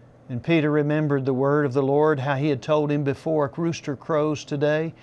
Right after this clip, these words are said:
you will deny me three times." And he went out and he wept bitterly. Peter, an apostle and a friend of Jesus, fell to the temptation of hiding his relationship to Jesus Christ.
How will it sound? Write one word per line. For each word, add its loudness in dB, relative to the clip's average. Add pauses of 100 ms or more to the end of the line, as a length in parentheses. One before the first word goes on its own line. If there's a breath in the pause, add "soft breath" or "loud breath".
(240 loud breath)
you 0
will 4
deny 0
me 0
three -4
times." -8 (640 loud breath)
And -4
he 0
went 0
out 0
and -4
he -2
wept -2 (500)
bitterly. -4 (1300 soft breath)
Peter, -4 (560)
an 0
apostle 0
and 0
a -2
friend -2
of -2
Jesus, -4
fell 0
to -6
the -4
temptation -4 (460 loud breath)
of 0
hiding 2
his 0
relationship 0
to -2
Jesus -2
Christ. -6